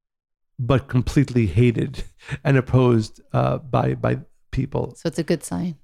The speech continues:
Speaker 1: It's a, yeah, it often is a good sign. So amongst my two favorite prophets are Isaiah and Jeremiah.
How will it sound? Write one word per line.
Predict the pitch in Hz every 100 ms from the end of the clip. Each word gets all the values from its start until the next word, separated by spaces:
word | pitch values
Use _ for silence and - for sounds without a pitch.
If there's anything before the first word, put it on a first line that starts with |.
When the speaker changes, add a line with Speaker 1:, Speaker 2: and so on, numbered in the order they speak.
| -
Speaker 1:
It's | 135 -
a, | 156
yeah, | 160 175
it | 139
often | 131 131
is | 131
a | 151
good | 127
sign. | - 147 127
So | - 143 139 - _ _
amongst | 160 185 165
my | 165
two | 143
favorite | 156 143 135
prophets | 139 127 135
are | 120
Isaiah | 123 110 127 117
and | 113
Jeremiah. | 107 113 113 113 -